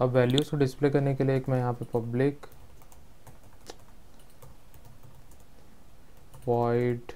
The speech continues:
डिस्प्ले मैं एक method बना देता हूँ जिसके through हम लोग print कर देंगे। क्या print करेंगे? सिस्टम डॉट आउट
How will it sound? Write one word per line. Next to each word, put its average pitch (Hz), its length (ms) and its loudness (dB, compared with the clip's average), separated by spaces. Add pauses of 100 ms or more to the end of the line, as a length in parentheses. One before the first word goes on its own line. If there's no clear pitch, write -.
(260)
डिस्प्ले 117 840 0 (2000)
मैं 120 340 0
एक 135 280 0 (180)
method 117 400 -2
बना 107 240 -4
देता 107 240 -4
हूँ 113 100 0
जिसके 117 260 -2
through 135 160 2
हम 131 120 6
लोग 151 180 2
print 117 220 0
कर 113 140 2
देंगे। 110 240 -4
क्या 123 180 0
print 135 260 0
करेंगे? 139 380 2 (840)
सिस्टम 127 520 2
डॉट 120 300 2
आउट 123 460 4